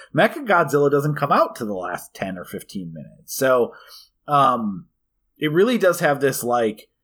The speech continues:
um, you know, that, that kind of, like, I am somewhat, I wanna be human. I want just to be a normal person. I want to just be in love with this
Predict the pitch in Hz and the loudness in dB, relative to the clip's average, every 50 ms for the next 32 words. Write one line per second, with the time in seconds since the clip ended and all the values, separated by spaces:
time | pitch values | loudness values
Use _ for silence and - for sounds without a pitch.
0 | _ _ _ _ _ _ _ _ _ - - 117 117 113 110 110 107 107 101 95 | _ _ _ _ _ _ _ _ _ -12 -8 -6 -6 -4 -4 -4 -4 -4 -6 -6
1 | 87 - _ _ _ _ - - - - - - - - - 135 131 120 113 110 | -8 -12 _ _ _ _ -20 -16 -16 -16 -16 -16 -16 -12 -8 -6 -4 -4 -4 -4
2 | 104 101 117 120 110 92 101 127 123 120 120 - 143 143 143 135 117 123 127 120 | -4 -2 -2 -2 -2 -2 -2 -2 -2 -2 -2 0 0 2 2 2 2 2 2 0
3 | 113 - - - 120 135 139 143 143 139 135 131 127 117 110 - _ _ _ _ | 0 -2 -4 -4 0 2 2 2 4 2 0 0 -2 -4 -6 -8 _ _ _ _
4 | _ - - - 180 175 185 180 175 160 - - - _ - _ _ _ _ _ | _ -6 0 2 2 4 4 4 2 2 0 -6 -18 _ -20 _ _ _ _ _
5 | - - _ _ _ _ - 147 151 147 151 160 170 180 160 160 151 147 - - | -20 -20 _ _ _ _ 0 0 2 4 4 4 4 4 2 0 -4 -6 -4 -2
6 | 143 135 135 135 131 127 123 120 117 - 104 120 120 113 107 123 127 131 127 107 | -2 0 0 0 -2 -2 -2 -4 -6 -6 -4 -4 -4 -2 -2 -2 0 0 0 -2
7 | - - - - - - 127 120 - - 123 110 123 120 113 117 117 117 113 113 | -6 -10 -12 -12 -8 -6 -6 -6 -4 -6 -4 -2 -2 -2 -2 -2 -4 -4 -2 -2
8 | 107 - - 175 156 147 - 135 127 113 110 117 120 117 113 - 110 92 101 107 | -2 0 2 0 0 0 0 -2 -2 -2 -2 -2 -4 -4 -4 -6 -8 -6 -6 -10
9 | - - - 104 117 117 120 113 104 101 104 110 101 107 113 - - 101 - | -10 -10 -12 -10 -8 -8 -6 -6 -6 -6 -6 -4 -2 -2 -4 -4 -4 -10 -10